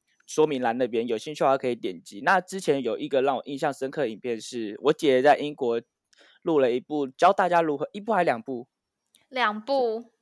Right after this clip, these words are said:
Speaker 1: 哦，两部，
Speaker 2: 两部。
Speaker 1: 一部是，一部是如何用 Tinder 交另外一半，然后另外一部是跟，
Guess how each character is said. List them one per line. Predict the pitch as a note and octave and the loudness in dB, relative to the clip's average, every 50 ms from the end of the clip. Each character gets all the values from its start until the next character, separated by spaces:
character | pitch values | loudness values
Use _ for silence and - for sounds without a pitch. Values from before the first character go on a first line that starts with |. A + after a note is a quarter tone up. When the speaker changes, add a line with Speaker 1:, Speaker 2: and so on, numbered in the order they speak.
| _ _ | _ _
Speaker 1:
哦， | - D#3+ | 0 2
两 | A3+ A3 - G#3 | 2 2 0 0
部， | G3+ F3+ - | -2 -2 0
Speaker 2:
两 | - | 0
部。 | |
Speaker 1:
一 | - | -2
部 | G#3+ G#3+ A#3+ A3 | -2 -2 -4 -4
是， | - - A3+ A3+ G#3 F#3+ - - _ | -4 -4 -4 -2 -2 -2 -4 -6 _
一 | - E3 | -8 -8
部 | - - G#3+ G#3 | -4 -2 -4 -4
是 | F#3+ G3+ F3+ | -2 -2 -2
如 | D3+ D3 D3 | 0 0 2
何 | D#3 C#3 | 2 4
用 | C#3 D3 D3 C#3 | 4 4 2 2
Tinder | - - C#3 C3 C#3 B2+ B2+ B2 A2+ G#2+ - _ _ _ | -2 -6 -8 -8 -4 -2 0 0 -2 -4 -8 _ _ _
交 | - B2 A#2 A#2 A#2 A2+ A#2 C3 - _ _ _ | -4 -2 -2 -2 -4 -6 -8 -10 -14 _ _ _
另 | _ D3 C3 A#2+ | _ -6 -4 -2
外 | B2 A#2 F#2+ | -2 -2 -2
一 | F2 | -4
半， | - - F2+ - - | -6 -8 -8 -8 -4
然 | - A#2+ A#2+ | -2 0 0
后 | B2+ D3 | 0 0
另 | E3 D#3+ | 2 6
外 | E3 D3+ C3+ | 8 8 8
一 | A#2+ | 6
部 | A2+ C#3+ | 4 -2
是 | C#3 - - C3 A#2+ | -6 -6 -8 -8 -4
跟， | - C3+ B2 B2 B2 B2+ | 0 2 2 2 0 -2